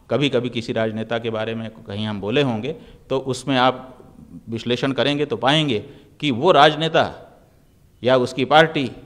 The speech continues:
कहीं ना कहीं धर्म में घुस रही थी। तो जहाँ धर्म में, देखिए, हम सांप की बिल में जा करके सांप को नहीं भगाते हैं, डंडा नहीं फटकारते हैं, लेकिन जब हमारे घर में, अ, कमरे में दिखने लग जाए तब, तब डंडा फटकारेंगे कि नहीं कि भाई यहाँ से जाओ?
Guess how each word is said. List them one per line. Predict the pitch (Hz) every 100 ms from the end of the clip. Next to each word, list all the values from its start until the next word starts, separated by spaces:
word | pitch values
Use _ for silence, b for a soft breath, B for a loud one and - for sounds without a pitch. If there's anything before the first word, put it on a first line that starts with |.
| - _ _ _ 143
कहीं | 196
ना | 180
कहीं | 165 156
धर्म | 143 147 143
में | 143 - - -
घुस | 120 160
रही | 139 131
थी। | 110 104 - - _ -
तो |
जहाँ | 113 120 180 175
धर्म | 123 131 131
में, | 202 196 85
देखिए, | 123 139 175
हम | 151
सांप | 139 156 156
की | 165
बिल | 160
में | 170
जा | 151 151
करके | 151 151
सांप | 156 147 147
को |
नहीं | 160 165
भगाते | 117 98 -
हैं, | 82 - b b b -
डंडा | 120 123 139
नहीं | 156
फटकारते | 131 - 104 -
हैं, | 90 85 B B
लेकिन | 113 117 156
जब | 143
हमारे | 127 135 135
घर | 120
में, | 131 147
अ, | - - - 113 104 92 90
कमरे | 120 120 139
में | 143
दिखने | 135 143
लग | 139 139
जाए | 143 139
तब, | 156 165 - -
तब | 117
डंडा | 123 139
फटकारेंगे | 135 143 151 170 175
कि | 165
नहीं | 165
कि | 165
भाई | 143
यहाँ | 135 131
से | 127
जाओ? | 120